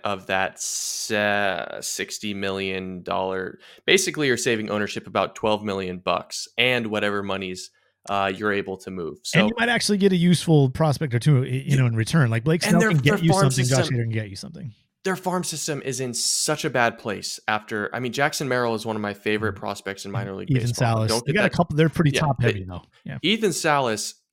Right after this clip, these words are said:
Speaker 1: I mean, he does kinda look like a generational catcher, but
Speaker 2: Yeah.
Speaker 1: he's seventeen. Let's not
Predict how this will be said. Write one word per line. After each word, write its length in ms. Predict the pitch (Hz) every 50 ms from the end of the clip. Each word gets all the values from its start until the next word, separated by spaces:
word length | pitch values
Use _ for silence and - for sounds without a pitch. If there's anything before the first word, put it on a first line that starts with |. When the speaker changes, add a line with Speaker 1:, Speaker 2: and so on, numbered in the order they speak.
| _ _ _
Speaker 1:
I 60 | 110
mean, 220 | 110 107 104 101 98
he 140 | 101 120 120
does 240 | 127 131 120 117
kinda 200 | - - 110 101
look 140 | 98 98 95
like 160 | - 95 90
a 40 | 90
generational 640 | 87 - 104 98 98 98 101 101 98 - 95 92 -
catcher, 340 | - - 98 - - 78 -
but 200 | _ 90 - _ _
Speaker 2:
Yeah. 140 | - - - -
Speaker 1:
he's 240 | - 123 113 -
seventeen. 520 | - - 151 147 139 131 - - 123 113 110
Let's 240 | 110 127 131 - -
not 320 | 143 139 131 - - _